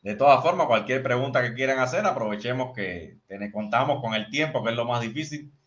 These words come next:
y durante un ratico podemos seguir acá compartiendo, debatiendo, instruyéndonos. Les voy a enviar en el chat, les voy a compartir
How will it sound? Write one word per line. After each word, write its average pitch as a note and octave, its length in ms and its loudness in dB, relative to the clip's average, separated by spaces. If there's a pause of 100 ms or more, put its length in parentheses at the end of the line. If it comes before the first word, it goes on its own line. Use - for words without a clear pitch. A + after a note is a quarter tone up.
(540)
y B2 600 -6
durante A2 380 2
un A#2+ 80 0
ratico B2+ 400 4
podemos A#2 440 4
seguir A2+ 320 4
acá A2+ 240 4
compartiendo, A2+ 760 0
debatiendo, B2+ 560 0
instruyéndonos. B2+ 760 -4 (3250)
Les G2+ 160 0
voy B2+ 140 8
a C3+ 60 10
enviar B2 380 8
en B2 80 6
el A2+ 140 2
chat, - 380 2 (1900)
les G2 160 -8
voy A#2 220 2
a B2 100 6
compartir G#2+ 720 -2